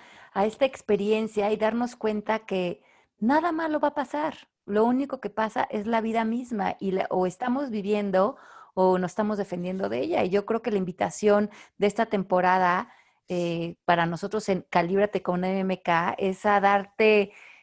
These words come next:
a darle la bienvenida a tu vida tal y como esté ahorita. No tiene que estar diferente.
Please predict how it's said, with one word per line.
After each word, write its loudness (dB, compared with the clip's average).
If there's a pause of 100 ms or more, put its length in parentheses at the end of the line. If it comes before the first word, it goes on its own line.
(120)
a 6
darle 6
la 6
bienvenida 2
a 2
tu 2
vida 4
tal 8 (180)
y -4
como 2
esté -2
ahorita. 0
No 0
tiene -4
que -16
estar -4
diferente. -10